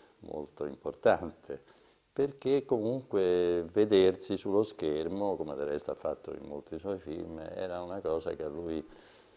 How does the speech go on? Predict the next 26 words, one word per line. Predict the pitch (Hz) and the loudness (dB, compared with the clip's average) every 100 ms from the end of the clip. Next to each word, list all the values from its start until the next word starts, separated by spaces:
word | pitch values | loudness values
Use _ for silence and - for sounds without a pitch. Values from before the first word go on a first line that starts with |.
| _ _ _ | _ _ _
piaceva, | 95 95 110 65 67 | 2 6 6 6 2
che | 69 76 | 0 -2
lo | 78 76 76 73 | -2 -4 -4 -2
divertiva. | 82 87 85 - 65 64 67 69 - _ _ | 2 2 2 -2 -6 -6 -6 -8 -14 _ _
Lo | - | 0
trovai | 82 90 92 87 | 6 10 10 10
naturalmente | 80 80 82 82 76 | 4 2 2 0 -2
molto | 76 82 - - 71 69 - | 0 0 0 -2 -2 -4 -10
più | - 78 | -8 -6
maturo, | 76 80 - 80 80 87 110 117 - - - - - _ | -2 -4 -2 0 2 6 6 4 -6 -20 -20 -20 -20 _
autorevole, | - 76 71 85 80 78 73 80 95 113 - - _ _ _ | -2 0 4 6 8 6 6 6 6 4 -2 -16 _ _ _
per | 73 | -2
esempio | 71 82 78 80 78 71 - - - _ - _ _ - | 0 -2 -2 -2 0 0 -4 -20 -20 _ -20 _ _ -16
aveva | 90 87 87 | -8 0 2
un | 85 | 2
certo | 82 95 82 | 2 2 4
fastidio | 85 82 - 92 90 85 | 0 -2 0 0 2 2
se | 82 82 | 2 2
io | 82 | 2
volevo | 80 80 82 | 4 4 4
inquadrarlo | 80 80 85 82 82 80 80 80 80 80 | 2 0 2 6 8 6 4 4 6 4
un | 80 | 2
po' | 78 82 | 0 4
dal | 80 | 4
basso, | 73 80 78 73 - - | 6 8 8 8 0 -4
adesso | 73 73 - 73 | -2 -4 -4 -8